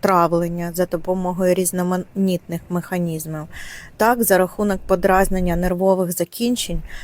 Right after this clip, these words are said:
слизової оболонки язика рефлекторно підвищується секреція шлункового соку. Полин використовується при зниженої кислотності шлунка,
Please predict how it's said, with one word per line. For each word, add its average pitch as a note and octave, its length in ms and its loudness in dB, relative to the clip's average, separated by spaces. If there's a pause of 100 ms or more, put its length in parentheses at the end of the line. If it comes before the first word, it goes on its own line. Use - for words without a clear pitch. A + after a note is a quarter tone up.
(100)
слизової G3 580 4
оболонки F3+ 580 4
язика F3 560 4
рефлекторно F#3+ 1000 2
підвищується F3+ 840 0
секреція F3+ 720 2 (280)
шлункового G3 960 2 (400)
соку. D#3+ 600 0 (680)
Полин A3 380 6
використовується G3+ 1400 2 (140)
при F#3+ 460 4
зниженої F#3+ 840 2
кислотності F#3 1000 0
шлунка, F3 840 -4